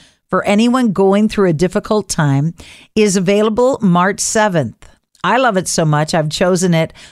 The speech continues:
for my Delilah Book Club pick for March. It is absolutely perfect for tucking into Easter baskets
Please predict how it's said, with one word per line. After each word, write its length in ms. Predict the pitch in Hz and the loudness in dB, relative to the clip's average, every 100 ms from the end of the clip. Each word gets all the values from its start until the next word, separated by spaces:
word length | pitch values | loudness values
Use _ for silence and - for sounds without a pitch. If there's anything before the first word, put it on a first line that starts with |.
| _ | _
for 160 | - 196 | -2 0
my 200 | 180 180 | 2 0
Delilah 600 | 156 175 170 180 196 190 | 0 0 2 2 0 0
Book 340 | 143 190 240 | 0 0 -2
Club 320 | - 202 151 | -2 -2 0
pick 180 | - 156 | -2 -4
for 160 | - 151 | -2 -2
March. 600 | 139 127 120 - - - _ _ _ _ - | 0 0 -2 -6 -12 -12 _ _ _ _ -4
It 120 | 202 | 0
is 340 | 208 190 - - - | 0 -2 -4 -8 -4
absolutely 760 | 175 208 202 220 196 190 185 | -2 -2 -4 -2 0 0 -2
perfect 800 | 170 - - 208 196 - 143 - - | -4 -8 -4 -2 -2 -2 -4 -4 -10
for 200 | - 156 | -4 -4
tucking 580 | - 175 - 190 196 190 | -4 -6 -2 0 0 0
into 260 | 175 156 - - | -2 -2 -4 -4
Easter 380 | 185 190 - 196 | -4 -2 -4 -4
baskets 1040 | 180 165 190 - 202 190 185 185 214 - | -2 -2 -2 -4 -2 0 2 0 -2 -8